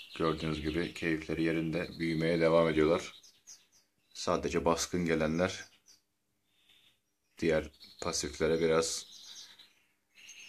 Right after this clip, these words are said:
şiddet uyguluyorlar.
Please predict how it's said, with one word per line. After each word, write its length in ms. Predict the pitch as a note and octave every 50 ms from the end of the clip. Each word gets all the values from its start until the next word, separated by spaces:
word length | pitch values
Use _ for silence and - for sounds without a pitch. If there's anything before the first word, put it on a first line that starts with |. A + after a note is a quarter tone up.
| - - - - - - - - - - - - - - - - - - - - - -
şiddet 420 | - - - F#2+ - - F2 E2+
uyguluyorlar. 760 | E2+ D#2 D2+ D#2 D2+ D2 D2+ D2 E2+ F2+ G2 - - - -